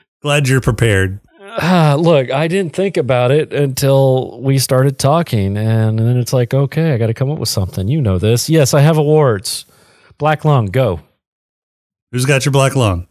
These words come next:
Speaker 2: No, you first.
Speaker 1: No, you first.
Speaker 2: No, you first.
Speaker 1: No, <laughs> it's my show. You go first.
Speaker 2: Fine. I'm giving it to Claire, um, in the fire.
Speaker 1: Claire in the fire.
Speaker 2: Yeah, she was on fire.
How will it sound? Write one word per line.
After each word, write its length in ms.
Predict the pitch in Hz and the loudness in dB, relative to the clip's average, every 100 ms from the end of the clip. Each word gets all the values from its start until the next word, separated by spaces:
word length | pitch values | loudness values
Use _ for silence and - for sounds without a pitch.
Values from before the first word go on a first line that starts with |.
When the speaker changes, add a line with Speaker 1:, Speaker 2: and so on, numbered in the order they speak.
| _ _ _ _ _ _ _ | _ _ _ _ _ _ _
Speaker 2:
No, 180 | 160 190 | -6 -2
you 180 | 131 180 | -2 -4
first. 520 | - 107 - - - | -4 -4 -6 -16 -10
Speaker 1:
No, 140 | 156 190 | -4 -2
you 200 | 175 254 | 0 -2
first. 540 | - 92 78 - - _ _ | -2 -2 -2 -8 -14 _ _
Speaker 2:
No, 80 | 147 | -6
you 180 | 147 151 | -2 -2
first. 460 | - 117 95 - - | 0 -2 -2 -12 -10
Speaker 1:
No, 320 | 117 117 95 | -4 -2 -2
<laughs> 20 | 165 | -2
it's 240 | - - | -4 -2
my 160 | 202 151 | -2 -2
show. 280 | - 147 | -2 -2
You 220 | 120 127 127 | 0 -2 -2
go 160 | 107 | -4
first. 480 | - 87 78 - - _ _ _ | -4 -8 -8 -12 -18 _ _ _
Speaker 2:
Fine. 480 | - 139 127 101 101 | -6 -2 0 -2 -4
I'm 180 | 127 131 | -4 -2
giving 200 | 165 170 | -2 -2
it 100 | - | -4
to 80 | |
Claire, 680 | - - 135 151 165 156 - | -8 0 2 4 2 -2 -4
um, 360 | 127 117 117 117 | -2 -2 -2 -6
in 180 | 101 117 | -8 -8
the 40 | 101 | -6
fire. 340 | 104 87 95 _ _ _ _ _ _ _ _ _ - | -6 -6 -10 _ _ _ _ _ _ _ _ _ -14
Speaker 1:
Claire 360 | - 170 180 196 | -4 0 0 0
in 120 | 160 | 0
the 80 | 156 | 0
fire. 680 | - 127 113 87 80 76 - _ _ - | 0 0 2 0 -2 -6 -12 _ _ -10
Speaker 2:
Yeah, 560 | 262 311 135 92 92 | -6 -2 -2 -4 -8
she 180 | 101 135 | -10 -6
was 80 | 123 | -2
on 140 | 143 | -2
fire. 500 | 131 190 65 104 - | -2 -4 -4 -8 -14